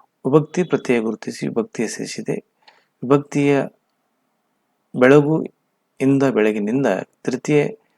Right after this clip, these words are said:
ನಡೆಸಿದ ಪ್ಲಸ್ ಅವಳು, ನಡೆಸಿದವಳು, ಇವು ಬಸ್ ಸ್ಟಾಪ್, ಅಲ್ಲಿ ಪ್ಲಸ್ ಬಸ್ ಸ್ಟಾಪ್‌ನಲ್ಲಿ. ಅಖ್ಯಾ-, ಖ್ಯಾತ ಪ್ರತ್ಯಯ ಸ-, ಸಪ್ತಮಿ. ಕಳಿಸಿದ ದುಡಿಯುವುದು, ತತ್ತರಿಸುತ್ತಾ ಇವುಗಳ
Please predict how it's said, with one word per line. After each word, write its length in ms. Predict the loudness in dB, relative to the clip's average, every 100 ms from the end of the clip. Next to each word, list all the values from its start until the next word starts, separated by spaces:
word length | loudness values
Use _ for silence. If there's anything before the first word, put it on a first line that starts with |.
| _ _ -2
ನಡೆಸಿದ 440 | -2 -2 -2 2 2 0 -4 _ _
ಪ್ಲಸ್ 280 | -2 0 0
ಅವಳು, 400 | 0 2 0 -2 -6
ನಡೆಸಿದವಳು, 680 | -6 -6 -4 -2 0 -2 -2
ಇವು 340 | -4 -4 -8 _ _ _ _ _ _ _ -2
ಬಸ್ 140 | -2
ಸ್ಟಾಪ್, 400 | 0 0 0 0
ಅಲ್ಲಿ 220 | 2 0
ಪ್ಲಸ್ 460 | -2 -4 -4 -4 -8
ಬಸ್ 100 | -6
ಸ್ಟಾಪ್‌ನಲ್ಲಿ. 600 | 0 -2 -2 -10 -8 -10 -8 0
ಅಖ್ಯಾ-, 420 | 0 0 -10 -10 _ _ _ _ -8
ಖ್ಯಾತ 340 | -2 -2 -2
ಪ್ರತ್ಯಯ 440 | -8 -8 -4 -4 -4 -8 -14 -18
ಸ-, 60 | -18 _ -18
ಸಪ್ತಮಿ. 920 | -16 -16 _ _ _ -8 -6 -6 -10 _ _ _ _ _ _ _ 4
ಕಳಿಸಿದ 420 | 4 4 0 0
ದುಡಿಯುವುದು, 680 | 2 2 0 0 -4 -6 -6
ತತ್ತರಿಸುತ್ತಾ 840 | -2 -2 0 -2 -2 -8 -2 -2
ಇವುಗಳ 320 | 0 -2 0